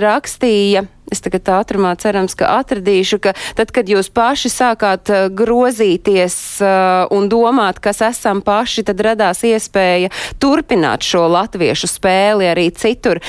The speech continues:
Vai tā sākotnēji bērnībā arī bija iespējams jums kā spēle? Jāni, es uz jums varu skatīties?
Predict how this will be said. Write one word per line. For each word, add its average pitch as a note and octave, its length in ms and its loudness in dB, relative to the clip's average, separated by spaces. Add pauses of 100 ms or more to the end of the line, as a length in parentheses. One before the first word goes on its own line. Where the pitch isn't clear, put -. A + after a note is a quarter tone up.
(220)
Vai G#3 160 2
tā B3+ 300 0
sākotnēji A3 800 0
bērnībā A#3+ 600 0
arī A#3 120 0
bija G#3+ 480 0
iespējams - 540 -4
jums E3 200 -2
kā - 220 -4
spēle? C#3+ 800 -2 (440)
Jāni, F#3 400 2
es - 120 -2
uz - 140 -2
jums F#3+ 240 -2
varu E4+ 120 -2
skatīties? F#3 680 -4